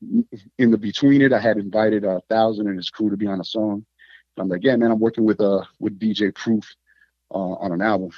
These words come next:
He's like, "Oh, yeah? It's gonna be the Waterproof album?" And I'm there like, "Actually, it is."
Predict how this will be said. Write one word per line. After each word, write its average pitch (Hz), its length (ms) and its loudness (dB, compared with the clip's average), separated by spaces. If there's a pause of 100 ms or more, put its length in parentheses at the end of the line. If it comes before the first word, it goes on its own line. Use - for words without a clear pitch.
He's 101 160 -4
like, 87 100 -2
"Oh, 95 120 0
yeah? 110 280 4 (640)
It's - 100 -20
gonna 110 140 0
be 104 100 -4
the 98 80 0
Waterproof 117 600 2
album?" 131 340 0 (480)
And 98 100 -4
I'm 87 120 -6
there 92 120 -2
like, 85 200 -8 (340)
"Actually, 113 560 0
it 123 80 0
is." 101 340 0